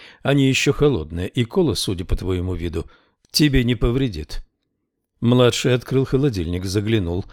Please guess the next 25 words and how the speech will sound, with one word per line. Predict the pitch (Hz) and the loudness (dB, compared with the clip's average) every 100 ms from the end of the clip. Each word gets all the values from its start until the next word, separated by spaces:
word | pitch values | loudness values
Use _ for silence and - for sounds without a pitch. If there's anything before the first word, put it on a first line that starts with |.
| - - | -18 -4
в | |
его | 110 113 117 | 0 2 2
темное | - 113 113 117 113 | 2 0 2 0 0
нутро. | 117 120 123 - _ _ _ _ _ _ | -2 -2 -2 -4 _ _ _ _ _ _
"Я | - 110 110 | 0 2 4
должен | 110 98 110 | 2 2 -2
поверить, | - 120 135 139 78 - | -2 -2 0 0 -2 -10
что | - - 113 | -8 -4 -4
ты | 104 | -2
не | 101 104 | -2 0
можешь | 113 113 107 - _ _ | 0 -2 -4 -8 _ _
обеспечить | - 127 113 - - 123 - 107 | -2 0 0 -4 -2 -4 -2 -4
собственный | - 107 - - 101 95 | -2 -4 -6 -4 -2 -2
дом | 82 82 98 - _ - | -4 -4 -6 -10 _ -6
сжиженным | 104 98 117 107 117 120 110 | -2 2 2 2 0 0 -2
газом?" | 147 196 - - _ _ _ _ _ _ _ _ _ _ - | -2 -4 -8 -16 _ _ _ _ _ _ _ _ _ _ -6
Большой | 101 110 117 - 156 | 0 2 2 2 2
Джим | 160 196 190 | 4 2 2
вздрогнул, | 147 120 120 107 101 135 - _ - | 0 2 4 2 2 -2 -4 _ -2
но | 139 | 2
тут | 165 202 160 | 2 0 2
же | 180 | 2
расслабился. | 190 - 90 82 82 - - - _ _ _ | 0 -2 -4 -4 -4 -6 -6 -10 _ _ _
Логичный | 123 180 175 98 - - 98 | 2 2 2 -2 -4 -4 0
вопрос, | 101 - 107 - - | 0 0 0 -2 -8